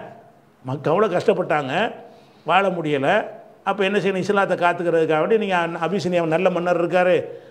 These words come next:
அவர் எல்லாத்தையும் அரவணைக்கிறாரு, அங்க போங்கன்ற சொல்லி அனுப்புனாங்க. அங்க இவர்கள் போய் என்ன செஞ்சாங்க?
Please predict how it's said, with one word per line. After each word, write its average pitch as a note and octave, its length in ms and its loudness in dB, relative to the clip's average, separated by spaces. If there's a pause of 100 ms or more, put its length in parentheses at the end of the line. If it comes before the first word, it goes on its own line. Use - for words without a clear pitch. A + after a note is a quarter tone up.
(120)
அவர் E3+ 160 0
எல்லாத்தையும் F3 400 2
அரவணைக்கிறாரு, F3 540 2
அங்க F3+ 240 -2
போங்கன்ற F3 460 0
சொல்லி E3 200 -2
அனுப்புனாங்க. D3+ 460 -2 (440)
அங்க G3 240 0
இவர்கள் F#3+ 380 2
போய் G#3 180 6
என்ன F#3+ 100 -2
செஞ்சாங்க? F3 420 0